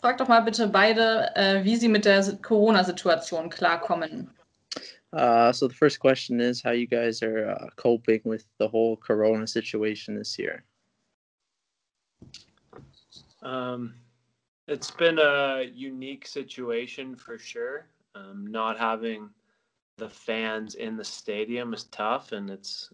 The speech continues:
Speaker 3: it's different, but we know they're supporting us from, um, everywhere else. Um, it's been, uh, tough not,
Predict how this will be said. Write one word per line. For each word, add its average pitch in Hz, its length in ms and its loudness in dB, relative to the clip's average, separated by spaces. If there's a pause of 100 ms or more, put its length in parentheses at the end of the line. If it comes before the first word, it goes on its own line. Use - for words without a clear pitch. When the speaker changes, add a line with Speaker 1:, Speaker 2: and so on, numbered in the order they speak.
Speaker 3:
it's - 200 -16
different, 139 600 -6
but 101 260 -2 (120)
we 101 140 -8
know 107 220 -6
they're 104 240 -4
supporting 104 640 -6
us 117 200 -6
from, 101 480 -8 (1080)
um, 92 320 -14
everywhere 104 560 -4
else. 104 460 -6 (360)
Um, 92 340 -20 (800)
it's - 340 -20
been, 113 400 -6
uh, 107 460 -8 (1500)
tough 135 500 -4
not, 131 480 0